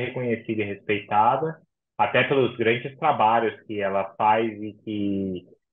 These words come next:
né, com crianças também, de iniciação, né? Isso acho que tem muito valor, não só o que ela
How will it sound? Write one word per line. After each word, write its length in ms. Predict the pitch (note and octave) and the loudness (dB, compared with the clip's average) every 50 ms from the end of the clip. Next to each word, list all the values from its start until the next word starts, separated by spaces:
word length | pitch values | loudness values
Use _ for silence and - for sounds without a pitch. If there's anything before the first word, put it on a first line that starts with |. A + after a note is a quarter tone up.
| _ _ - | _ _ -2
né, 100 | G#2+ G2+ | -2 0
com 160 | - A2+ G#2+ G2+ | 0 0 -4 -2
crianças 680 | - A2 A2 G#2 G2+ G#2+ B2 D3 E3+ E3+ E3+ B2 - - | -2 0 2 4 4 4 4 4 2 0 -4 -8 -10 -6
também, 480 | G#2+ G2 F#2+ F#2 G#2+ B2 C#3+ D3 C3 | -6 -4 -2 0 0 0 -2 -4 -6
de 80 | G#2 G#2 | -6 -6
iniciação, 880 | G#2 G2 F#2 - - G#2 F#2+ - - _ - G2+ G#2 A#2 B2+ C3+ B2+ A2 | -6 -6 -6 -6 -4 -4 -4 -4 -8 _ -8 -6 -4 -2 -2 -2 -2 -2
né? 160 | G#2 G2+ F#2+ | -2 -2 -2
Isso 160 | F#2+ F#2+ - - | -4 -6 -10 -14
acho 80 | G#2 - | -16 -16
que 60 | - | -12
tem 120 | - A2+ G#2+ | -10 -6 -4
muito 260 | G2+ G#2 G#2 - A2 | -4 -4 -4 -6 -2
valor, 360 | A2+ A#2+ A#2 A2 G#2 G2+ F#2+ | 2 2 2 4 2 0 0
não 240 | F#2+ G2 G#2 A#2 - _ | -2 -2 -4 -6 -8 _
só 180 | - A2+ G#2 G2 | -2 -2 -2 -2
o 80 | - | -4
que 100 | - - | -4 -6
ela 300 | G2 F#2+ F#2 F2+ F2 E2+ | -4 -2 -2 -2 -4 -6